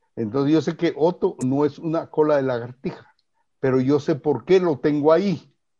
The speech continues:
Importante, ¿eh? Lo que hablabas de la confianza. "Pero yo sé por qué lo tengo ahí. Le voy a pedir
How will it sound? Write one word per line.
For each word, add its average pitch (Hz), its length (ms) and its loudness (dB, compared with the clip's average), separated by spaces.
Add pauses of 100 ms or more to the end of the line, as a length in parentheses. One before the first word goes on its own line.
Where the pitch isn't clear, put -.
(120)
Importante, 131 760 0
¿eh? 214 200 -6
Lo 131 120 -4
que 123 60 2
hablabas 139 300 4
de 135 80 -2
la 123 100 -2
confianza. 131 540 -4 (300)
"Pero 139 220 4
yo 156 160 4
sé 165 140 0
por 147 280 -2
qué 208 180 4
lo 143 240 -2
tengo 139 380 0
ahí. 165 340 -2 (560)
Le 123 160 0
voy 139 220 4
a 165 120 2
pedir 160 420 2